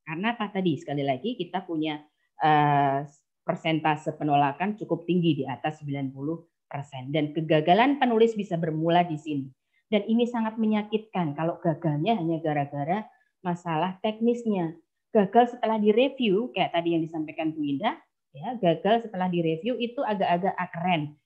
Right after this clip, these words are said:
dan kita dapat masukan. Tapi kalau gagal hanya karena harusnya bahasa Indonesia, kita pakai bahasa Inggris atau sebaliknya. Dan problem ketiganya,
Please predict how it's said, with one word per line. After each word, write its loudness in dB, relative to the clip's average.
dan -2
kita 0
dapat -2
masukan. -6
Tapi -12
kalau -6
gagal -2
hanya -6
karena -4
harusnya 0
bahasa 0
Indonesia, 2
kita -12
pakai -6
bahasa -4
Inggris -4
atau -6
sebaliknya. 0
Dan 8
problem 4
ketiganya, 2